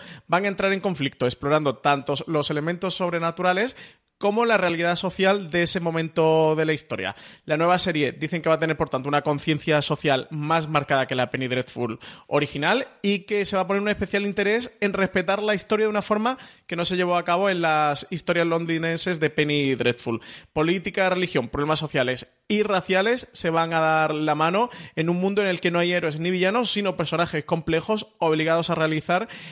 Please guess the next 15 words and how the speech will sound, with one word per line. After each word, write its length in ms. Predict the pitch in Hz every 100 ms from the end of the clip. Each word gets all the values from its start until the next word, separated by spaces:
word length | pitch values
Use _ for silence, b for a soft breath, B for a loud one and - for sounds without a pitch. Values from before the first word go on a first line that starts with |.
| B B -
elecciones 760 | 170 156 170 165 156 151 147
morales. 500 | 147 135 76 - - -
De 120 | 143
momento 420 | 147 170 196 220
se 140 | - 175
desconoce 540 | 156 165 165 180 175
el 140 | 185 170
reparto 340 | 165 180 220
y 80 | 190
quién 320 | - 185 190
dirigirá 340 | 180 180 190
los 140 | 180 180
episodios, 560 | 165 - 202 233 285 - b b b
pero 120 | -
bueno, 220 | 139 143